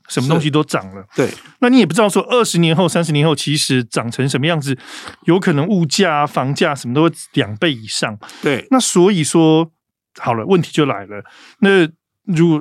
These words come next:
Speaker 1: 要把通膨给计算进去的话，到底我应该是去买房子比较好，或做投资比较好？
Speaker 2: 嗯。
Speaker 1: 那你刚刚讲的那个数字是纯粹就投资，诶，股市或者E T F的一个计算的方法吗？或者是买房子也是有一样的基准呢？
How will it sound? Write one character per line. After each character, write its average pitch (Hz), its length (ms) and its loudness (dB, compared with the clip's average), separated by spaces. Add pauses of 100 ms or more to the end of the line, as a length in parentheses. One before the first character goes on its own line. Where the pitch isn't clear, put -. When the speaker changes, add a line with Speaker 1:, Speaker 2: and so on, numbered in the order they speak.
Speaker 1:
要 185 260 0
把 127 120 0
通 170 220 0
膨 139 160 2
给 127 100 0
计 160 140 -2
算 156 160 0
进 147 160 -2
去 151 140 0
的 139 80 2
话， 139 160 0
到 156 160 -4
底 131 120 -6
我 113 140 -6
应 127 80 -6
该 165 160 0
是 190 140 -4
去 196 160 0
买 151 200 2
房 151 200 -2
子 160 80 -2
比 139 80 -6
较 175 120 0
好， 131 240 0 (460)
或 175 140 2
做 185 200 0
投 147 240 -2
资 160 200 0
比 143 80 -2
较 151 160 -2
好？ 110 240 -4 (240)
Speaker 2:
嗯。 - 120 2
Speaker 1:
那 - 20 -2 (280)
你 139 80 2
刚 233 160 0
刚 254 100 4
讲 123 200 -2
的 120 100 -4
那 190 100 2
个 180 120 2
数 170 260 0
字 143 220 -2
是 160 120 -2
纯 131 240 -2
粹 160 200 0
就 165 180 0 (100)
投 131 320 -4
资， 175 360 0 (500)
诶， 117 680 -4
股 123 180 -4
市 156 340 0
或 170 140 -2
者 131 100 -2
E 151 120 -2
T 156 180 2
F 147 220 -2
的 120 260 -4
一 151 100 -8
个 143 120 0
计 165 180 -2
算 156 160 0
的 135 80 -6
方 143 220 -4
法 101 180 -6
吗？ 107 160 -10 (300)
或 269 120 2
者 147 120 0
是 226 180 2
买 151 180 2
房 151 220 0
子 180 80 -2
也 127 140 -2
是 196 140 0
有 127 120 4
一 113 120 -8
样 170 200 0
的 127 140 -2
基 151 180 -4
准 101 240 -4
呢？ 95 160 -14